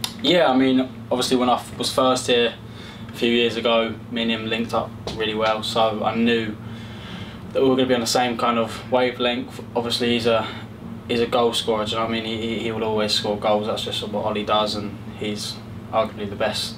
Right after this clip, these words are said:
striker in the league, and that's, you know, his, his stats speak for himself, not just thi-, this year, but since being at Worthing. Um, so, you know, once it's gonna come to him, he, he's gonna put it away eventually. Uh,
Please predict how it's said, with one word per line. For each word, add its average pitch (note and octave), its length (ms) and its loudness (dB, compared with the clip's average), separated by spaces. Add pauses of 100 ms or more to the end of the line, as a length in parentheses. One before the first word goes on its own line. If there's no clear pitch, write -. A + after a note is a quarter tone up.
(140)
striker A2 400 -2
in G#2 100 -2
the G#2 60 -2
league, G#2+ 300 2
and G#2 120 -4
that's, - 380 -4 (380)
you G2 80 -8
know, G2 160 -2
his, G2 180 -2
his G#2 160 -6
stats - 360 0
speak - 240 -4
for G#2+ 80 -8
himself, A2 360 0
not A2+ 140 -4
just A2 180 -4
thi-, A2 180 -2 (120)
this - 400 -2 (100)
year, A2+ 240 4
but G#2+ 300 0 (320)
since A2+ 240 -4
being A2 180 0
at - 80 -2
Worthing. A#2+ 400 4 (540)
Um, A#2 340 2
so, A#2+ 140 2
you A#2+ 140 4
know, C3 180 6
once B2+ 240 2
it's - 80 -6
gonna A#2+ 160 0
come B2 180 2
to B2 120 2
him, A#2 80 4
he, A#2+ 80 2
he's A#2+ 180 0
gonna A#2+ 180 0
put A#2 140 2
it G#2+ 80 4
away A2+ 260 4
eventually. A#2 460 2
Uh, A2+ 120 -2